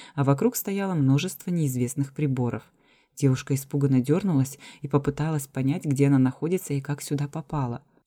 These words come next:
Но вскоре с ужасом поняла, что ничего не помнит. Её память стала одним чёрным пятном. У неё больше не было прошлого, и сколько бы она ни пыталась, но так и не смогла вспомнить даже своего имени.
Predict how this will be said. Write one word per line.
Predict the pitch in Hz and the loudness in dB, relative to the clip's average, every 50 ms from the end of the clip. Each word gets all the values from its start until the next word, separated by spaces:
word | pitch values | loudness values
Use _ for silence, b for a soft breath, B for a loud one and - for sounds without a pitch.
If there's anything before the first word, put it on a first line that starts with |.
| _ - | _ -4
Но | 156 151 151 | -2 0 0
вскоре | - - - - 233 262 262 233 | 0 -2 0 2 4 4 4 4
с | - - - | 2 -2 -6
ужасом | 170 175 180 - - 180 175 | -6 -6 -6 -6 -6 -6 -6
поняла, | - 180 175 170 165 151 139 131 135 139 - _ - | -4 -4 -4 -2 0 0 0 0 -2 -4 -8 _ -18
что | - - - 147 | -10 -2 2 2
ничего | 143 147 208 - - - 165 147 135 135 | 4 4 2 0 -4 -6 -4 -2 0 0
не | 135 143 | 0 0
помнит. | 147 - - 127 123 120 123 131 135 - _ B B B B B B | -2 -4 -4 -2 -2 -2 -4 -6 -8 -12 _ B B B B B B
Её | B 156 151 165 151 | B 4 4 4 4
память | - 214 240 262 262 240 - | 4 6 6 6 6 6 4
стала | - - 185 185 185 175 | 0 -4 -4 -2 -2 -2
одним | - - 143 139 131 156 196 247 302 269 | -2 0 2 2 4 4 4 4 2 2
чёрным | - - - 156 156 160 165 160 156 | 0 -4 -4 -4 -2 -2 -4 -4 -4
пятном. | - 151 - - 143 139 131 127 131 - b b b b b 143 | -6 -8 -8 -2 2 2 2 2 2 -2 b b b b b 4
У | 143 | 6
неё | 143 139 135 139 127 | 6 8 8 6 6
больше | 127 131 131 135 - - | 4 2 0 0 0 0
не | 131 131 127 127 | 0 2 2 2
было | 120 123 120 123 120 | 0 -2 -4 -4 -6
прошлого, | 120 - 139 156 220 240 - - 214 202 196 196 - b b b b b | -8 -6 -4 -4 -4 -4 -6 -6 -8 -8 -8 -8 -12 b b b b b
и | - | -8
сколько | - - - 240 254 254 - 202 | -6 -2 0 0 0 2 2 0
бы | 185 190 | 0 0
она | 190 185 180 | -2 -2 -2
ни | 175 175 170 | -2 -2 -2
пыталась, | - 165 151 - - 208 233 247 226 220 226 - B B B B B - | -4 -6 -6 -4 -2 -2 0 0 0 -2 -2 -6 B B B B B -2
но | 139 135 - - | -2 -2 -2 -2
так | - 196 226 - 226 | -2 -2 -2 0 -2
и | |
не | 202 202 196 | -2 -2 -2
смогла | - 185 180 170 170 170 170 | -4 -4 -4 -4 -2 -4 -2
вспомнить | - - - - 170 165 165 160 151 - - b b b b b | -2 -4 -4 -2 -2 -2 -2 -2 -4 -6 -10 b b b b b
даже | 135 123 120 117 120 123 139 147 | -2 -2 0 0 -2 -2 -4 -4
своего | - - 143 139 135 127 139 | -4 -2 0 0 0 0 -2
имени. | 139 - - 139 135 127 123 123 120 135 - | -4 -2 2 4 4 4 4 2 -2 -4 -8